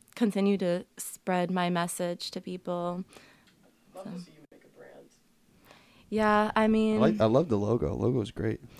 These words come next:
Speaker 1: Thanks.
Speaker 3: Except you
Speaker 1: Shane
Speaker 3: gotta send,
Speaker 1: Slaughter made
Speaker 3: send
Speaker 1: that.
Speaker 3: it transparent.
Speaker 1: I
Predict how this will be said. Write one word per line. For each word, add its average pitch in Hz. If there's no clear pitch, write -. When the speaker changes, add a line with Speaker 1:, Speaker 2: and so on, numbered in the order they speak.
Speaker 1:
Thanks. 285
Speaker 3:
Except 240
you 247
Speaker 1:
Shane -
Speaker 3:
gotta -
send, 226
Speaker 1:
Slaughter 208
made 180
Speaker 3:
send 135
Speaker 1:
that. 151
Speaker 3:
it -
transparent. 131
Speaker 1:
I 330